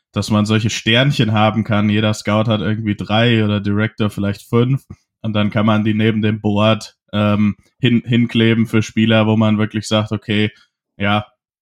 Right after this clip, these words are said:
das ist der Spieler, für den ich mich hier einsetze.“ Ähm, und genauso gibt's Red Flags, die natürlich Medical Red Flags sein können. Das können Character Red Flags sein. Und die können auch eine bestimmte, ja,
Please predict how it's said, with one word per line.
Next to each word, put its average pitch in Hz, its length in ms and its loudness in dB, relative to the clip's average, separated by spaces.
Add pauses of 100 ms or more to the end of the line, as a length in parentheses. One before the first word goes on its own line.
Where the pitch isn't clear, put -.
(380)
das 117 240 0
ist - 200 -6
der 113 140 0
Spieler, 113 400 0
für 110 160 -4
den 110 200 0
ich - 180 -6
mich 120 140 -4
hier 110 120 0
einsetze.“ 117 720 -2
Ähm, 104 320 -2
und 107 180 -6
genauso 110 440 -2
gibt's 107 200 -6
Red 104 280 -4
Flags, 104 360 -4
die 107 120 -4
natürlich 98 520 -6
Medical 110 600 -4
Red 110 240 -4
Flags 104 320 -8
sein 101 240 -6
können. 104 240 -8
Das 101 180 -10
können 104 240 -10
Character 110 500 -4
Red 104 200 -4
Flags 104 340 -8
sein. 101 240 -6 (460)
Und 117 180 -6
die 117 80 0
können 123 240 2
auch 120 140 2
eine 123 120 0
bestimmte, 117 680 0 (540)
ja, 104 520 0